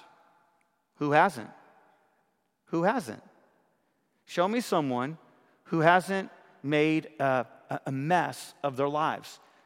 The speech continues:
in some shape, in some way. You know,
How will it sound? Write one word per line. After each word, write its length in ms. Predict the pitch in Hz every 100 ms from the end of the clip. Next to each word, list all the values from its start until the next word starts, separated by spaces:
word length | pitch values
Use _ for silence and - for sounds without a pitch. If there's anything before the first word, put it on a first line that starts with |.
| _ _ _ _ _ _ _ -
in 180 | 151
some 540 | 127 - 175 180 180 156 - _ _ _ _ _ _ _ _ _
shape, 500 | - - 165 117 - - _ _ _ _
in 120 | 135
some 540 | - 160 160 156 123
way. 360 | 127 131 107 104 _ _ _ _ _ _ _ _ _ _
You 140 | 175 175
know, 280 | 165 165